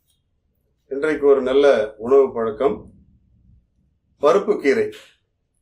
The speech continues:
நாம் பல வகையான கீரைகளை உண்கிறோம். பொதுவாக எல்லா கீரைகளுமே சத்து நிறைந்தவை.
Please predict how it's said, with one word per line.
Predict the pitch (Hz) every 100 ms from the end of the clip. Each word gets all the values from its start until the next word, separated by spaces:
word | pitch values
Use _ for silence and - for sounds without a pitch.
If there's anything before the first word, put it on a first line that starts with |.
| _
நாம் | - 120 120
பல | 131 147 147
வகையான | 139 139 131
கீரைகளை | - 165 165 147 131 123
உண்கிறோம். | 120 123 117 127 -
பொதுவாக | - 120 139 139
எல்லா | 123 127 139 -
கீரைகளுமே | 139 143 131 127 135
சத்து | 139 - 127 147
நிறைந்தவை. | 131 120 117 113 110 95